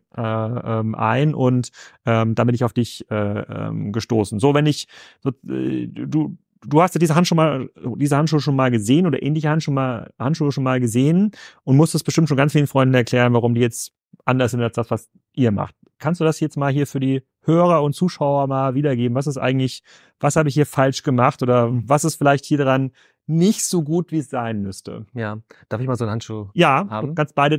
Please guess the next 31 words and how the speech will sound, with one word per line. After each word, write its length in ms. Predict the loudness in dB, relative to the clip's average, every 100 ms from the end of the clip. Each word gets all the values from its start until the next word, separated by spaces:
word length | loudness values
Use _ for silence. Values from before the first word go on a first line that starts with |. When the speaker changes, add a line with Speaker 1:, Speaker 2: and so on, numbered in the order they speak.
| -2
Speaker 1:
ich 120 | -2
gebe 100 | -2
dir 100 | 0
beide 200 | 0 0
Teile, 260 | 0 0 0
Speaker 2:
Okay. 140 | 0
Speaker 1:
das 160 | -4 -4
Akku, 360 | -2 0 0
den 140 | 0 -4
Akku, 440 | -4 0 2 2
äh, 720 | 0 0 0 0 0 -2 -2 -4
das 140 | -2
Akku-Ding 460 | -2 0 0 0 0
und, 180 | -2 -2
äh, 160 | -2
ja. 120 | -4 -6 _ _ _
Speaker 2:
Ja, 220 | -4 -4 -4 -10
perfekt. 400 | -4 -4 -2 0
Also, 420 | 2 4 2 -2 0
ähm, 300 | 2 2 2
grundsätzlich 500 | 2 2 2 0 0
ist 100 | 0
es, 60 |
glaub 220 | 2 4
ich, 240 | 2 0 -8 -4
relativ 400 | 2 2 0 -2
schwierig 260 | 2 2
für 80 | 2
den 120 | -4
Konsumenten 500 | -2 -2 0 0 0
festzustellen, 800 | 0 -2 -2 -2 2 4 2 0